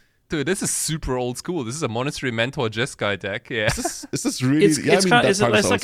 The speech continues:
Speaker 2: old
Speaker 3: a,
Speaker 2: school.
Speaker 3: almost Turbo Mentor. Like, it's got dazes, baubles. It is making lots of
Speaker 1: Yeah.
Speaker 3: tokens with mentors
Speaker 1: Well,
Speaker 3: and iconoclasts.
Speaker 2: It, it reminds me more
Speaker 1: Yeah.
Speaker 2: like of, a, of a, what it used to look like in Vintage. But
Speaker 1: Exactly. I mean,
Speaker 2: yeah.
Speaker 1: maybe you wanna go, like, through the deck list. It's ba-,
Speaker 2: Yeah,
Speaker 1: it's
Speaker 2: yeah,
Speaker 1: basically,
Speaker 2: yeah.
Speaker 1: it's basically a Monastery Mentor on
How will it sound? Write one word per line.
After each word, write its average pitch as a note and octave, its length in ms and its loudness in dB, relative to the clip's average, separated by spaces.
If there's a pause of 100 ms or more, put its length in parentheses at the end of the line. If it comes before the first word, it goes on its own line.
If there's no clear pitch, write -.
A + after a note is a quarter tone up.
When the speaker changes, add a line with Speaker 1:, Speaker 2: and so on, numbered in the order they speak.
Speaker 2:
old G2+ 120 0
Speaker 3:
a, F#2 60 -4
Speaker 2:
school. - 120 -8
Speaker 3:
almost C#3+ 320 -2
Turbo B2 320 -2
Mentor. A2+ 400 -4
Like, A2 160 -6
it's A#2+ 140 -12
got - 180 -12 (320)
dazes, A#2+ 800 -2
baubles. A#2 1000 -2
It - 220 -6
is E3 220 0
making C3 220 -2
lots A#2 180 -8
of - 40 -8
Speaker 1:
Yeah. C3+ 80 2
Speaker 3:
tokens A2+ 180 -4
with A2+ 120 -2
mentors A2+ 220 -2
Speaker 1:
Well, C#3+ 200 4
Speaker 3:
and A2+ 200 -10
iconoclasts. A#2 880 -10
Speaker 2:
It, - 160 -12
it B2 100 0
reminds G3 260 2
me F3+ 80 2
more D#3 120 4
Speaker 1:
Yeah. D#3 40 2
Speaker 2:
like B2+ 80 2
of, A2 100 0
a, A2+ 120 4
of - 180 -4
a, G#2 60 2 (180)
what A2+ 160 -2
it F#2+ 180 -2
used A#2 260 -2
to A2 40 -4
look G#2 180 -2
like F2 120 -2
in F2+ 140 -2
Vintage. G2+ 380 -4 (600)
But C3 160 2
Speaker 1:
Exactly. - 280 -4
I D#3+ 40 2
mean, C#3+ 160 4
Speaker 2:
yeah. - 20 4
Speaker 1:
maybe F#3+ 200 4
you E3+ 60 0
wanna D3+ 200 2
go, C3+ 100 2
like, B2 220 2
through A#2+ 180 0
the G#2+ 80 -2
deck G#2 220 -2
list. G2+ 120 -4
It's B2+ 120 -2
ba-, C#3+ 120 2
Speaker 2:
Yeah, C3 140 4
Speaker 1:
it's - 20 2
Speaker 2:
yeah, B2+ 280 4 (100)
Speaker 1:
basically, A2 220 2
Speaker 2:
yeah. - 280 -12
Speaker 1:
it's C3+ 120 -6
basically C#3+ 400 0
a B2 80 4
Monastery B2+ 400 -2
Mentor A2+ 540 -2
on A#2+ 140 -4